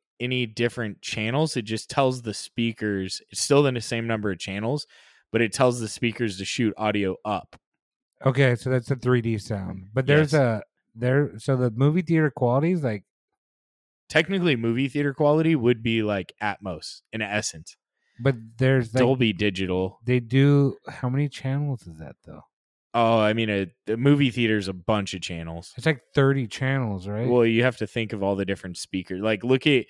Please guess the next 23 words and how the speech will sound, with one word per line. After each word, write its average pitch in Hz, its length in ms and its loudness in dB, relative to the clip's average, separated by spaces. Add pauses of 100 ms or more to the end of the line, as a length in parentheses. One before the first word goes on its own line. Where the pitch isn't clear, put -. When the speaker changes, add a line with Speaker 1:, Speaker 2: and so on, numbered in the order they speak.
(340)
Speaker 1:
go 147 120 4
into 170 120 4
the 147 60 4
movies 135 380 6
and 113 100 -4
look 127 200 0
at 117 60 2
all 110 120 4
the 95 80 -2
speakers 95 460 -4
that 87 100 -8
are 87 80 -8
out 82 180 -12
there. 80 280 -14
Speaker 2:
So, 143 200 0 (140)
Speaker 1:
But 113 100 -14
Speaker 2:
so 147 200 6
Speaker 1:
technically, 156 840 0 (320)
if 110 120 -10
you 131 80 2
want 127 120 0
a 104 60 -8
full 160 600 4